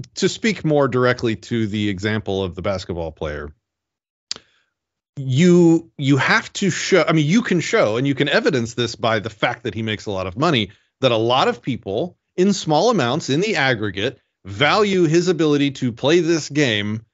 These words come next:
more than they value that large amount of money. Otherwise, they wouldn't have voluntarily given it to him. And so to sort of elbow your way into this free exchange between people that are enjoying, they want to hand you their money because they want to see this guy perform,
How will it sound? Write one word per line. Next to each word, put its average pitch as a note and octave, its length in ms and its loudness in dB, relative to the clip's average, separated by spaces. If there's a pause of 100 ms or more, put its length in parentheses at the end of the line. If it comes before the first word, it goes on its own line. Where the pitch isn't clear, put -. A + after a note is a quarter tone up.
(160)
more F3+ 320 4
than F3 160 2
they E3+ 120 2
value A2+ 440 0
that B2+ 280 -2
large A#2 280 -2
amount G2 300 -6
of F#2 100 -10
money. G2+ 400 -4 (140)
Otherwise, A#3 420 -2
they A3 140 -2
wouldn't F#3 260 -2
have E3 80 -4
voluntarily B2+ 640 -2
given A#2 300 0
it F#2+ 120 -14
to F2 200 -8
him. - 180 -16 (460)
And E3+ 160 2
so G#3 160 4
to F#3+ 80 2
sort A#3+ 240 0
of C#3+ 200 0 (360)
elbow C4 380 2
your G#3+ 240 2
way F#3 300 4
into F3 360 0
this C3+ 200 -4
free G#3 280 -2
exchange E3 600 -2
between C3 340 -4
people C#3 420 -2
that A#2+ 120 0
are A#2 140 0
enjoying, A#2+ 880 2
they C3+ 140 2
want G#3+ 480 2
to G3 120 0
hand C#3 260 0
you A2+ 100 -2
their G2+ 160 -4
money G2 280 -4
because F3 240 -2
they G#3 140 2
want A3 440 2
to F#3+ 100 -4
see C3 160 -4
this G2+ 180 -6
guy F#2 180 -4
perform, F#2+ 600 -6